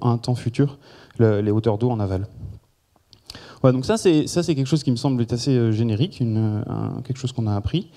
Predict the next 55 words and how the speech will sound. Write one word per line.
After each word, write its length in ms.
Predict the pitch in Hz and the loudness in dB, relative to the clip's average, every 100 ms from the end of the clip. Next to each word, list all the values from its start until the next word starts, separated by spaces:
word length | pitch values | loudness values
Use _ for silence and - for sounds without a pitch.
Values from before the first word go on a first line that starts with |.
| - - - | -20 -20 -4
Et 40 | 131 | 2
puis, 140 | 156 | 4
le, 80 | 160 | 4
l'autre 300 | 165 185 - - | 6 4 4 0
application 400 | 160 175 170 180 | 0 2 0 2
un 60 | |
peu 100 | 156 | 2
directe 400 | 143 147 160 165 | 2 4 2 0
des 140 | 139 123 | 2 2
réseaux 220 | 123 127 | 4 2
de 60 | 127 | 2
neurones, 300 | 131 147 127 | 2 2 0
quand 160 | 117 | 0
on 100 | 117 | 2
a 60 | 113 | 2
ouvert 360 | 113 120 110 | 4 4 4
les, 200 | 110 107 | 2 2
les 80 | 107 | 2
bouquins 320 | 110 110 127 | 0 0 0
de 80 | 113 | 0
tuto, 360 | 107 127 151 180 | -4 4 4 6
c'est 280 | - 127 117 | 4 2 4
de 100 | 120 | 2
traiter 240 | 120 127 | 0 0
des 160 | 113 104 | 0 0
images, 300 | 107 156 131 | 2 0 0
bien 100 | 113 | 0
sûr, 240 | - 170 | 2 2
et 60 | 120 | 2
de 80 | |
faire 140 | 107 147 | 2 2
de 40 | |
la 80 | 120 | 2
segmentation. 560 | 120 110 107 107 139 220 - - - - - | 0 -2 -2 -2 -2 -4 -8 -20 -20 -20 -4
Et 80 | - | 0
en 100 | 139 | 2
fait, 200 | 143 202 | 2 0
en 40 | 151 | 0
cherchant, 280 | 147 - | 0 0
on 80 | 233 | -2
a 40 | 143 | -2
trouvé 200 | 147 147 | 0 0
un 80 | |
cas 100 | 143 | 0
tout, 360 | 151 226 208 196 | -2 0 0 0
tout 100 | 165 202 | 0 0
indiqué. 400 | 165 143 175 214 | 0 0 0 -2
Je 60 | - | -4
sais 60 | |
pas 80 | - | -2
si 140 | 156 147 | 0 2
vous 80 | |
voyez 200 | 139 156 | 4 4
là, 100 | 190 | 2
mais 200 | 160 123 | 2 0